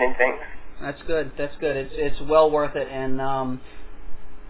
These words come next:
Speaker 2: people can contact you directly. You wanna give a ballpark number or something in case people think this is gonna be, cost too much for them or whatever? Some kind of
Speaker 1: Uh, well, it definitely depends on, like, level of detail and, and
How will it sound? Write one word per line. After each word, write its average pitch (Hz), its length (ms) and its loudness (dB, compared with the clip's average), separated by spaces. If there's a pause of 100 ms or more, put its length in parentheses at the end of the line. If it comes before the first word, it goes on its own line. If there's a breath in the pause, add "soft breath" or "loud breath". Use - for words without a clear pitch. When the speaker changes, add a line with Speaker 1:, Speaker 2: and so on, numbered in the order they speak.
(120)
Speaker 2:
people 170 240 2
can 156 160 -2
contact 160 440 6
you 156 120 0
directly. 147 400 6
You 151 80 4
wanna 156 140 6
give 170 120 4
a 139 340 8
ballpark 160 540 8
number 160 360 4
or 151 100 2
something 156 320 0
in 127 80 -6
case 151 240 4
people 151 420 0
think 151 220 2
this 147 180 2
is 139 120 4
gonna 147 200 0
be, 143 300 0
cost 143 360 2
too 147 100 4
much 143 280 2
for 147 220 2
them 143 260 0
or 127 260 4
whatever? 139 540 2 (1120)
Some 139 140 0
kind 254 320 8
of - 40 2
Speaker 1:
Uh, - 840 -6
well, 226 160 6
it 214 140 4
definitely 190 420 6
depends 160 480 6
on, 165 100 6
like, 147 220 6
level 160 280 6
of 123 140 -2
detail 151 460 6
and, 143 100 0
and 139 320 2